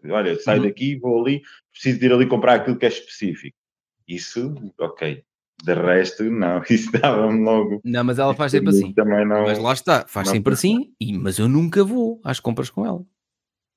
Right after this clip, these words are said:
Speaker 1: É. Mas, mas isso lá está, isso, eh, indo, voltando atrás, indo ao fundo, isso só acontece porque as pessoas falaram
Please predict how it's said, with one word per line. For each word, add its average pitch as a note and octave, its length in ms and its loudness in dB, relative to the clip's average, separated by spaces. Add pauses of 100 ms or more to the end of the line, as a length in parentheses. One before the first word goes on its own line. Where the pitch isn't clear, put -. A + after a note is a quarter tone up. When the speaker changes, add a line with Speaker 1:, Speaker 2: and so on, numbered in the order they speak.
(140)
Speaker 1:
É. - 120 -10 (360)
Mas, C3+ 280 2
mas G#2 220 4
isso C3+ 220 2
lá B2+ 80 6
está, G2 380 2
isso, A2 540 -2
eh, G2 300 -2 (260)
indo, G2+ 520 2 (180)
voltando F#2+ 460 2
atrás, F2 440 2
indo F#2 240 -2
ao F2+ 80 2
fundo, E2+ 720 -4 (500)
isso - 140 -12
só A#2 120 4
acontece C3 640 4
porque C#3 220 -8
as - 160 -4
pessoas C#3+ 540 -6
falaram D3+ 840 2